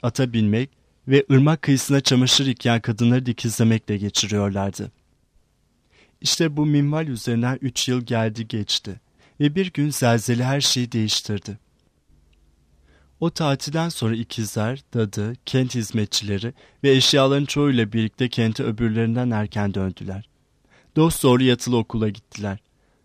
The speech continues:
Dadı ile hizmetçiler de köşedeki büyük evi sahipleri için hazırlamaya giriştiler. Blanca ana babasıyla birlikte birkaç gün için daha çiftlikte kaldı. İşte Clara'nın karabasan görüp uykuda gezmesi, çığlık çığlığa uyanması da bu sırada başladı.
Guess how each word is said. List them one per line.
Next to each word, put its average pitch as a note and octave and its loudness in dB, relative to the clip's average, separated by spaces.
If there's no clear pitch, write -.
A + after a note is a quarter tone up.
Dadı C#3+ 4
ile F3+ 2
hizmetçiler D3 0
de C3 0
köşedeki C3 -2
büyük C#3 0
evi A#2+ 0
sahipleri B2 0
için B2+ -2
hazırlamaya A2 -2
giriştiler. G2 -6
Blanca F3+ 2
ana C#3 2
babasıyla C#3+ -2
birlikte A2+ -2
birkaç C3+ -2
gün B2 0
için A#2 0
daha A#2+ 0
çiftlikte A#2 -4
kaldı. G2+ -6
İşte B2+ 0
Clara'nın C3 4
karabasan B2 0
görüp A2+ 0
uykuda A#2+ 0
gezmesi, G#2 -4
çığlık B2+ 2
çığlığa A#2+ 2
uyanması A#2+ 0
da C3 -8
bu C3 -10
sırada G#2 -4
başladı. F#2+ -4